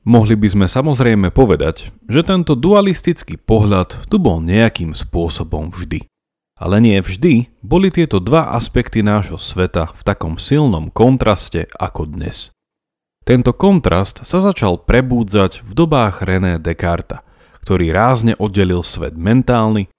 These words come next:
od toho materiálneho a následne sa prehlbil a jasnejšie formuloval v spisoch Davida Humea a Immanuela Kanta. V kocke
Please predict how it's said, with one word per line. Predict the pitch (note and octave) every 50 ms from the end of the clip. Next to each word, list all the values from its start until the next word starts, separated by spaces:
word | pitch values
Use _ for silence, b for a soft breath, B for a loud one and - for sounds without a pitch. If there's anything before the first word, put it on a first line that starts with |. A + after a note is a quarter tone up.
| _ _ -
od | G#2 - -
toho | G#2+ F2+ E2 E2+ D#2+
materiálneho | E2 A2 B2 - - E2+ D#2+ D2 C#2+ D2 D2+ C#2+ D#2+ E2+ F#2 F2 - - _ _ _ _ _ -
a | F2
následne | F2 F#2+ A#2+ C3+ C#3 B2+ - - B2+ A#2 A2+ A2 G2+
sa | - - E2+
prehlbil | - - - A2+ A#2 G#2+ G#2+ G#2+ G#2 F#2 F2 F#2+ F#2 F2+ - -
a | E2+ F2+
jasnejšie | A2 C#3 D3 - - - D3 C#3+ A#2+ - F2 E2 -
formuloval | - - G#2 A2 A2 A#2 A2+ G#2+ G#2 G2 F#2+ F#2 F#2 F2+ F2 b b b b b
v | - -
spisoch | - - G#3+ G3 - - B2 F#2+ F#2+ F2+
Davida | B2+ C#3+ C#3+ B2+ C3 A#2 - A2 G#2 F2 F2+
Humea | F#2+ F#2+ G2 F#2+ F#2 E2 D#2 - - _ _ _ -
a | - - -
Immanuela | F#2 F#2+ F#2+ F2 F2+ F2+ E2+ D#2 D2 - - - -
Kanta. | - - G2 - - - - - - _ _ _ _ _ _ _ _ _ _ _ _ _ _ _ _ _ _ _ _
V | _ - -
kocke | - F3+ E3+ - - - G2+ G#2 A2+ A2+